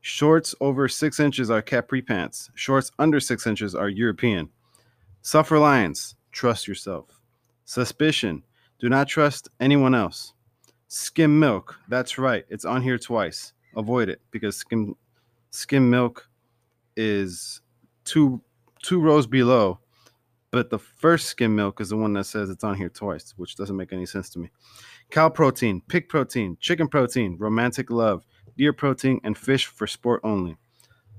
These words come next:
The best one on here is, uh, romantic love. Uh, intensity, give a hundred percent, not a hundred and ten percent. It's impossible. Only idiots recommend that. Torso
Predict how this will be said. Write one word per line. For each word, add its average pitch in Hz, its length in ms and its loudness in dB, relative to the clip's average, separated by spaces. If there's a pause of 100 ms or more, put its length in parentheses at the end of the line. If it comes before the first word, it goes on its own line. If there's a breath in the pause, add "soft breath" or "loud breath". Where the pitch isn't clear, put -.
(120)
The 104 60 -12
best 127 280 0
one 131 100 2
on 110 160 -2
here 92 320 -6
is, 85 260 -12
uh, 80 220 -8
romantic 87 540 -10
love. 85 180 -12 (540 loud breath)
Uh, 113 260 2
intensity, 127 680 0 (520)
give 131 160 0
a 131 40 2
hundred 135 220 0
percent, 127 380 -2 (440)
not 113 200 4
a - 20 2
hundred 135 260 8
and 123 80 8
ten 143 180 4
percent. 110 340 -4 (680)
It's 110 160 -8
impossible. 107 560 -2 (500)
Only 143 300 2
idiots 143 320 0
recommend 101 420 -4
that. 80 140 -10 (960 soft breath)
Torso 120 540 4